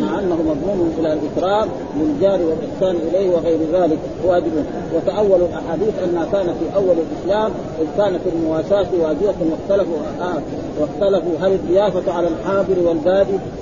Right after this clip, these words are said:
أم على البادي خاصة، فذهب الشافعي رضي الله تعالى عنه ومحمد بن الحسن إلى أنه، إلى أنها عليهما، يعني على الحاضر.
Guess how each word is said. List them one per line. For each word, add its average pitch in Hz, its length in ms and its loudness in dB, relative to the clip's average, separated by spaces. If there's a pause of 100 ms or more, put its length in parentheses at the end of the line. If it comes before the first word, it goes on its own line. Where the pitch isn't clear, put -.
(100)
أم 196 80 0
على 170 200 0
البادي 170 500 2
خاصة، 175 420 -2 (280)
فذهب 190 280 0 (120)
الشافعي 170 360 0
رضي 170 280 2
الله 165 320 2
تعالى 156 260 -2
عنه 180 200 0
ومحمد 165 460 0
بن 151 220 0
الحسن 185 360 0
إلى 160 100 0
أنه، 175 420 0 (540)
إلى 170 240 2
أنها 190 260 0
عليهما، 170 760 2 (260)
يعني 294 240 -2 (120)
على 160 100 -2
الحاضر. 208 640 2